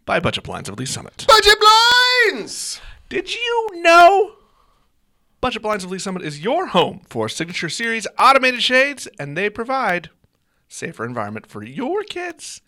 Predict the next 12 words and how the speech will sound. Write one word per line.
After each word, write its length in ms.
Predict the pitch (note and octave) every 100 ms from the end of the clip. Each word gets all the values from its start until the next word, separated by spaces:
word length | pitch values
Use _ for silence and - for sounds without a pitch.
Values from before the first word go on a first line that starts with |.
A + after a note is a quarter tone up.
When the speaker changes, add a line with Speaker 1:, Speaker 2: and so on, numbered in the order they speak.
| _
Speaker 1:
your 280 | E3 G#3+ D#4
family, 580 | - C#4 B3+ A#3+ A#3 A3 _ _ _ _ -
and 120 | A#3
even 160 | A3 G3
your 80 | E3
pets. 380 | A#2+ - - - -
Speaker 2:
All 200 | C3 C#3+
hail 340 | D3+ D3+ A2
those 400 | G#2 A#2+ C3+ A#2
robot 340 | A2 A2 A#2 B2
shade 240 | - A#2
overlords. 680 | G#2+ G2 F#2+ F#2+ F#2+ -